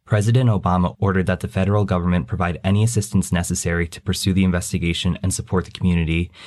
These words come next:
and issued a proclamation for United States flags upon non-private grounds and buildings around the country and abroad to be lowered to half staff until sundown,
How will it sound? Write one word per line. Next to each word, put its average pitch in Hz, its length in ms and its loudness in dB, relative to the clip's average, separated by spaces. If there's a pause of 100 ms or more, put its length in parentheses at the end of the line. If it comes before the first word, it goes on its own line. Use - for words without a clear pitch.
(260)
and 98 120 0
issued 113 240 2
a - 20 -2
proclamation 92 640 0
for 90 140 -2
United 87 340 2
States 98 260 -2
flags 87 440 -2
upon 92 420 -2
non-private 90 480 0
grounds 87 400 -2
and 90 100 0
buildings 87 420 0
around 90 280 -2
the 98 80 0
country 90 500 -4
and 92 140 0
abroad 85 400 0 (300)
to 92 100 -12
be 95 100 2
lowered 98 280 2
to - 80 -10
half 98 280 -4
staff 87 380 -4
until 92 240 -2
sundown, 82 640 -4